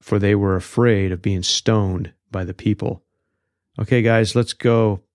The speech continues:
uh, please. Yeah, these people might stone us, especially those waiting in line to have their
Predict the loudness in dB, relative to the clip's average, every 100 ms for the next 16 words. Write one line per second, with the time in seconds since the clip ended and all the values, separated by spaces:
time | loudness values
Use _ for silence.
0 | _ -8 -8 -10 _ -4 0 2 2 -2
1 | _ _ _ _ _ -14 -12 -12 -6 -4
2 | -2 0 0 -2 -2 0 0 -2 -6 -6
3 | -2 -2 0 2 2 2 0 2 0 0
4 | 0 0 -2 -2 -4